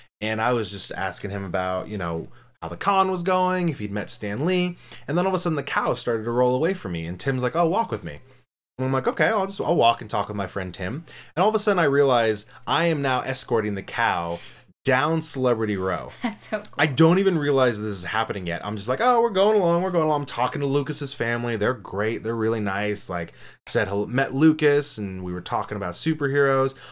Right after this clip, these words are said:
Speaker 1: All of a sudden, I realize that I am looking down the back of this cow directly at Mads Mikkelsen. And Mads Mikkelsen is just sitting there tapping a Sharpie, looking at this cow coming towards him with this group of people. And he's just kind of like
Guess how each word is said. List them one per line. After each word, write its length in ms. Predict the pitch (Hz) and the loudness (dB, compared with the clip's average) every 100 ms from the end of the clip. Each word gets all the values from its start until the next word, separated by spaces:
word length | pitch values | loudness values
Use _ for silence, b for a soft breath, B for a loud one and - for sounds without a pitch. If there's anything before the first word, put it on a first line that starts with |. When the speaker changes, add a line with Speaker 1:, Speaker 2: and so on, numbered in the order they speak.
| B - | B 2
Speaker 1:
All 160 | 156 | 4
of 60 | 151 | 4
a 60 | 147 | 2
sudden, 480 | 135 117 110 107 - - _ _ _ _ _ _ - | 2 0 0 -8 -14 -20 _ _ _ _ _ _ -2
I 120 | 120 | 2
realize 480 | 139 127 113 104 101 | 2 2 2 2 -2
that 100 | 104 - | -6 -4
I 160 | 123 | -2
am 200 | 139 110 | -2 -4
looking 560 | 98 107 135 135 139 107 | -6 2 2 2 -2 -2
down 340 | 90 117 151 151 | 0 2 2 2
the 60 | |
back 320 | 104 123 123 | 2 0 0
of 100 | 123 | -4
this 160 | 117 - | -4 -6
cow 440 | - 98 85 82 B B B | -4 -2 -2 -4 B B B
directly 540 | 120 98 117 - 113 | 0 4 2 2 -2
at 60 | 98 | 0
Mads 280 | 95 90 - | -2 -4 -4
Mikkelsen. 500 | 90 - - 62 - B B 110 | -8 -6 -8 -10 -12 B B -4
And 140 | 98 | 0
Mads 260 | 107 151 127 | 2 2 2
Mikkelsen 520 | 131 127 104 92 85 B | 0 0 0 -4 -6 B
is 120 | 117 107 | -2 0
just 180 | 104 | 2
sitting 300 | - 147 139 | 2 2 2
there 160 | 107 90 | 0 -2
tapping 420 | - 120 120 139 | -2 -2 0 -2
a 40 | 120 | -2
Sharpie, 580 | - 101 98 87 - b b - | 0 0 0 -6 -10 b b -2
looking 280 | 117 131 131 | 0 0 0
at 100 | 107 | 0
this 160 | 107 | -2
cow 480 | - - 110 98 90 | -2 -2 0 0 -2
coming 300 | - 95 92 | -4 -8 -6
towards 300 | 90 101 107 | -4 -2 0
him 100 | 123 | 0
with 80 | 101 | 0
this 140 | 98 | -2
group 260 | 87 107 98 | -2 -4 -4
of 100 | 92 | -6
people. 420 | 90 82 71 69 b b _ _ _ - | -8 -8 -8 -12 b b _ _ _ -8
And 120 | 92 | -4
he's 140 | 104 | -2
just 140 | 98 - | -4 -2
kind 200 | 110 104 | -2 -2
of 80 | |
like 420 | 95 85 78 - | -2 -2 -4 -10